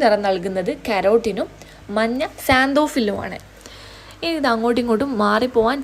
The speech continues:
ചാൻസ് ഉണ്ട്. അപ്പോൾ നമ്മൾ ആലോചിക്കുക, നമ്മൾ ക്യാരറ്റ് കണ്ടിട്ടുണ്ട്, ക്യാരറ്റിൻ്റെ കളർ ഒരു ഓറഞ്ച് കളറാണല്ലോ. അപ്പോൾ ഓറഞ്ച് കളറുള്ളത് കരോട്ടിൻ. കരോട്ടിൻ ആലോചിക്കുമ്പോൾ നമ്മൾ ക്യാരറ്റിനെ ആലോചിക്കുക. അപ്പോൾ ക്യാരറ്റിൻ ആ-,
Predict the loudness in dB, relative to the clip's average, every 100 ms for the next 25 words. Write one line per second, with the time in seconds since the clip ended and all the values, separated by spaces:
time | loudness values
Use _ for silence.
0 | -2 0 -2 -4 -6 -6 -8 -14 -8 -2
1 | 0 0 2 2 0 0 -2 -4 -4 -4
2 | -4 -4 -4 0 2 4 4 2 0 0
3 | 0 -2 -2 -6 -2 0 0 -2 -2 -2
4 | 0 0 2 0 0 0 2 2 2 2
5 | 2 4 2 0 2 0 -2 -12 -20 -20
6 | -20 -20 -16 -12 -4 -4 -4 -18 -20 -20
7 | -2 4 6 4 0 2 2 2 -2 -4
8 | -4 -8 -4 0 0 -2 -4 -10 -12 -20
9 | -20 -20 -20 -20 2 6 8 8 6 -4
10 | -10 -4 0 0 -2 -6 -4 -4 -6 -2
11 | -2 0 0 0 -2 -4 0 0 0 -2
12 | -2 -2 -4 -4 -2 0 0 0 -2 -4
13 | -4